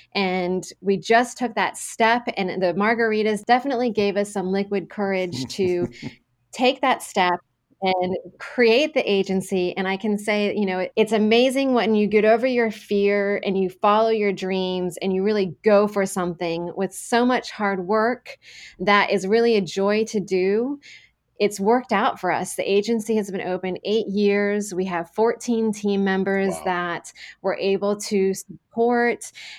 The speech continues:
Speaker 1: And it's just really incredible. And it's such an honor to be able to have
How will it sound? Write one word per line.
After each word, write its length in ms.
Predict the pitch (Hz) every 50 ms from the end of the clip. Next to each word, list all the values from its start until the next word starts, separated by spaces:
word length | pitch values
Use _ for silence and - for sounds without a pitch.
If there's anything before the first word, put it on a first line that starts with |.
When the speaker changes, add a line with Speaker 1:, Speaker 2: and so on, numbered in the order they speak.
| - -
Speaker 1:
And 400 | 208 202 196 190 190 190 190 - -
it's 180 | 220 214 -
just 160 | - 285 269
really 500 | 233 220 240 262 277 285 294 302 302 285
incredible. 840 | - 233 220 208 208 - 220 208 208 214 226 196 202 202 196 190 190
And 180 | - - 208 190
it's 160 | 170 - -
such 220 | - 240 240 -
an 120 | 240 226 - -
honor 420 | 180 190 190 202 196 196 190 190 185
to 180 | - - 208
be 320 | 170 - 196 185 180 185 190
able 260 | 190 165 190 185 180
to 500 | - - - 202 180 180 175 175 175 175 - - - - - _ _
have 600 | - - - 220 220 226 240 247 240 233 233 -